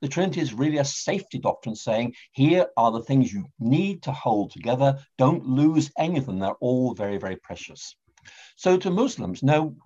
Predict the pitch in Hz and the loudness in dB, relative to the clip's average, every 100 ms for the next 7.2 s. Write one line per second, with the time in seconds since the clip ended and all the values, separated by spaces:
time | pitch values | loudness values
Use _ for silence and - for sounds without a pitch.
0 | - 160 160 165 175 190 - 104 85 90 | -12 -10 -8 -4 -2 -2 -2 -6 -6 -8
1 | - 87 - - - 113 107 113 113 113 | -10 -12 -10 -10 -10 -6 -4 -2 -2 -4
2 | - 113 98 98 85 113 151 139 113 - | -4 -6 -4 -6 2 4 4 2 -2 -6
3 | 110 95 85 _ - - 180 202 139 90 | -6 -6 -10 _ -16 -6 -4 -2 -2 -4
4 | - 85 85 87 - _ _ - 135 131 | -4 -4 -2 -6 -8 _ _ -4 -2 2
5 | 131 131 131 - 123 110 104 110 147 139 | 6 8 6 2 -4 -4 -2 -2 -2 -6
6 | - 92 139 139 - 90 127 123 131 123 | -12 -4 -4 -4 -12 -12 -6 2 2 2
7 | 123 117 | 0 -2